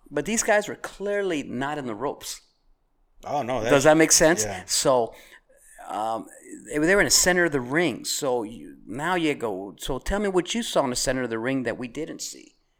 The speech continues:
Speaker 1: And that's where the problem lies.
Speaker 2: Well, you know that judge got suspended, right? And
Speaker 1: Uh,
Speaker 2: is pending.
Speaker 1: yes, because he probably went, was, keep in mind, when they interviewed the judge,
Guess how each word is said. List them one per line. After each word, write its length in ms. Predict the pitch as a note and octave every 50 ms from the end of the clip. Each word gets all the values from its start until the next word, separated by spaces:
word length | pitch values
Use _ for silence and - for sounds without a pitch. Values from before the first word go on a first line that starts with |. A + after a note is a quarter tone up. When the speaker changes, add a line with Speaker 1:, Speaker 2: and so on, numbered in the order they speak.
| _ _ _ _ _ _ _ -
Speaker 1:
And 460 | - - G#1 B1 B1 B1 C2 C2 C2 C2
that's 300 | C#2 E2 F#2 - - -
where 240 | - - C3+ D3+ D3+
the 60 | C3+
problem 500 | - - - C#3 D3 C#3 B2+ A#2+ G2 - - -
lies. 540 | - G2+ A2 G#2+ G2 - E2+ - - - - _ - - _ _ - _ _ _ -
Speaker 2:
Well, 100 | - A2
you 40 | A#2
know 120 | C#3 D#3 D#3
that 200 | B2+ A2 F#2+ F#2
judge 220 | A#2 C3+ C#3+ B2+
got 160 | A2 G#2 G2
suspended, 480 | - - A2 - - C3+ C3+ A2+ F#2+ F#2
right? 220 | F#2+ G2+ A2+ A#2+ - _ _ _ -
And 200 | - A#2 G#2+ G#2
Speaker 1:
Uh, 40 | G#2
Speaker 2:
is 80 | G2+
pending. 180 | - A#2 A#2 C#3+
Speaker 1:
yes, 300 | E3+ G#3 B3+ - - -
because 400 | - - E3 - D#3+ C#3+ C3 - -
he 140 | - C#3+ C#3+
probably 380 | - - D3 C#3 D#3+ E3 E3
went, 280 | C#3 C3+ B2+ - - -
was, 160 | - - - - - -
keep 160 | - - G3
in 80 | - F#3+
mind, 340 | G3 F#3 F#3+ F#3 E3+ A#2+ A2+
when 100 | A#2 A#2+
they 100 | C3 B2+
interviewed 560 | E2+ A#2 B2+ C#3 D3 C#3+ D3+ D#3+ D#3+ D3 -
the 80 | - A2
judge, 440 | - G#2+ G#2 A#2 C#3+ E3+ - -